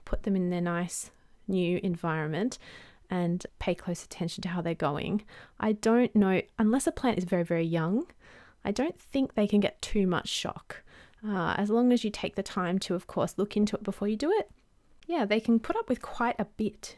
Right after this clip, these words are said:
You would be surprised. I've just got three points left. The next point is, I have been told before, and I think I've found it to be fairly true, plants like a maximum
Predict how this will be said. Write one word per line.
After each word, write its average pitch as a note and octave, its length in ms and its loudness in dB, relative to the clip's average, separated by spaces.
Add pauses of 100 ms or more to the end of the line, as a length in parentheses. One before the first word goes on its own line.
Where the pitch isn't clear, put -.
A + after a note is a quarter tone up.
(100)
You A3+ 120 -2
would A#3+ 100 -4
be C#4 120 -4
surprised. - 640 -4 (1300)
I've B3 100 -2
just - 180 -8
got - 500 -4 (220)
three F4 220 0
points A#3+ 420 -2
left. - 400 -8 (240)
The A3 120 0
next - 260 -4
point - 340 -4
is, D#3+ 380 -2 (680)
I G#3 180 2
have B3 340 -2
been C4+ 220 2
told G#3 300 -2
before, E3 360 -4
and A3 160 2
I B3+ 80 2
think E4 520 -6 (260)
I've A#3 120 -2
found G3 320 -4
it - 120 -6
to - 100 -12
be G3 100 -6
fairly E3+ 320 -6
true, C#3 500 -4 (880)
plants F#4 480 -4
like G#3+ 440 -2 (160)
a G#3 60 2
maximum G3+ 880 0